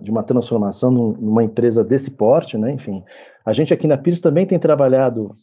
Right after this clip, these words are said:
com essa mudança, né? Quando você falou de, de, de, de percentuais aí, a gente praticamente tá trabalhando também cem por cento remoto, quase cem consultores que a gente tem na empresa estão todos remoto.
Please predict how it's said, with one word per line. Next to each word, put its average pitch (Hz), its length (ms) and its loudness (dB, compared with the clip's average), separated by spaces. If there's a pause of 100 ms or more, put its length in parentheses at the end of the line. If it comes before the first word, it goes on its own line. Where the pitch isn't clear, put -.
com 123 140 0
essa 120 180 0
mudança, 120 680 -2
né? 127 220 -6
Quando 107 180 -6
você - 80 -8
falou 117 220 -4
de, 117 140 0
de, 101 400 -8
de, 101 280 -6
de 104 140 -10
percentuais 113 720 2
aí, 120 260 0 (460)
a 98 60 -4
gente 113 200 -4
praticamente 131 640 0
tá 127 80 0
trabalhando 123 400 2
também 123 220 -2
cem 156 220 0
por 156 180 -2
cento 143 240 -2
remoto, 120 500 0 (160)
quase 113 300 0
cem 127 200 0
consultores 117 640 0
que 117 80 -4
a 104 60 0
gente 110 220 -6
tem 110 100 -2
na 107 80 0
empresa 107 320 0
estão 104 160 -6
todos 139 320 0
remoto. 110 480 -4